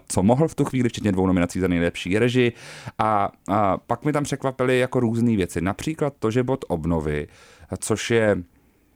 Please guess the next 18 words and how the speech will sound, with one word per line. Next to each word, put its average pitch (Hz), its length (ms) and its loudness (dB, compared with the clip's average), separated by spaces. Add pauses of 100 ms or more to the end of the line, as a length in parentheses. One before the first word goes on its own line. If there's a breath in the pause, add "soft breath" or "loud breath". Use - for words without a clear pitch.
(300)
opravdu 110 340 2
velký, 107 420 2
ambiciózní 113 760 2
snímek, 90 840 0
a, 90 320 2 (140)
s - 200 -10
přesahem, 110 600 -2 (100)
až 110 120 -4
bych 107 100 2
řekl, 107 200 -2
světovým, 87 540 -2
konec 92 220 -4
konců 87 240 -6
má 90 160 -2
to 92 120 -2
i 95 80 -2
sales 95 340 -4
a 95 100 -4